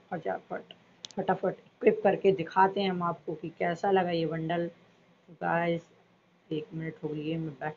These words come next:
करके दिखाता हूँ आपको। ये देखिए guys, कैसा लगा ये बंडल, आप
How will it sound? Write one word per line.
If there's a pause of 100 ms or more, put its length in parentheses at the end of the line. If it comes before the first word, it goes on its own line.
करके
दिखाता
हूँ
आपको।
ये
देखिए
guys,
कैसा
लगा
ये
बंडल, (560)
आप